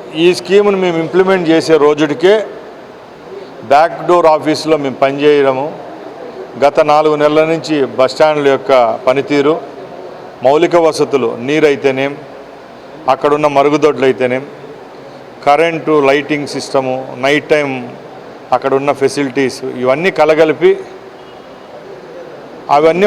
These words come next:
ఒక బస్టాండ్లలో ప్రోగ్రామ్స్ అయితే, బస్సులకు సంబంధించి ఫిట్నెస్ విషయంలో వస్తే, పాత బస్సులకు సస్పెన్షన్ దగ్గర నుంచి ఫుట్‌బోర్డు వరకు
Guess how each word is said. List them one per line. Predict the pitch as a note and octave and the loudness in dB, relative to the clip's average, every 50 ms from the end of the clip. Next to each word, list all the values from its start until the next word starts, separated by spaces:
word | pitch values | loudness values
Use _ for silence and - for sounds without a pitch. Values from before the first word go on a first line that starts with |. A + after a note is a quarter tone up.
| G3 | 2
ఒక | F3 E3+ E3 D#3 C#3+ C3 B2 B2 B2 B2 B2 | 4 4 4 4 4 2 2 0 -2 -2 -2
బస్టాండ్లలో | C3+ C#3+ - - F3+ F#3 F3+ F3+ F3 E3 E3 D#3+ D3+ D3 D3 | -2 -2 0 2 0 2 4 4 2 4 4 2 2 2 2
ప్రోగ్రామ్స్ | D3 C#3+ C3 C#3+ D3 C#3 B2 C3+ C3 | 0 2 2 2 0 0 0 -2 -2
అయితే, | B2+ B2+ D3+ F3 F#3+ F#3+ - C#3 A#2+ A2+ B2+ | -2 0 0 0 -2 -2 -4 -10 -6 0 0
బస్సులకు | D3 D3 - - G#3+ G#3+ F#3 D#3 C#3 | 0 0 2 2 4 4 2 2 2
సంబంధించి | E3 D#3 D3+ D3+ D3+ D3 D3 C#3+ C3 B2 A#2 - | 0 2 2 0 -2 -2 -4 -6 -6 -8 -10 -10
ఫిట్నెస్ | C#3+ B2 - D#3+ E3 D#3 - C3+ C3 | -10 -6 -2 -2 -2 -2 -2 -6 -8
విషయంలో | - - D3+ C#3 C3+ C3 B2+ A#2 | -2 -2 -2 -2 0 0 0 0
వస్తే, | - - C#3+ C#3+ D3 C#3+ - - - - - - - - - - - - - - - - - - | 0 -2 -2 -2 -2 -4 -8 -16 -20 -20 -20 -20 -20 -20 -20 -20 -20 -20 -20 -20 -20 -4 0 2
పాత | D3 E3 F3 F#3 F3+ E3+ | 2 2 2 2 0 2
బస్సులకు | F3+ E3 - F3 E3 D#3+ D3+ C3 D#3+ D#3+ D#3 C#3 B2+ B2 - - - - - - - - - - | 0 0 2 2 2 2 0 2 2 2 2 2 2 -2 -4 -8 -12 -16 -18 -18 -20 -16 -4 -2
సస్పెన్షన్ | C#3+ C#3 - - - F3 E3+ D#3 - E3 D#3 D3 D3 C#3 | 0 0 0 0 0 0 0 2 0 0 0 0 0 -2
దగ్గర | C#3+ C3 C3 C#3+ C#3 D3 | -2 0 0 -2 -2 -2
నుంచి | D3+ C#3 - D#3 - | -4 -4 -6 -8 -4
ఫుట్‌బోర్డు | - D3 C3 B2 B2+ C#3 D3+ C#3+ - - C3 C3+ | -4 -4 -4 -2 2 2 2 4 4 2 2 2
వరకు | C#3 C#3+ C3 - D3+ | 2 0 -2 -2 -2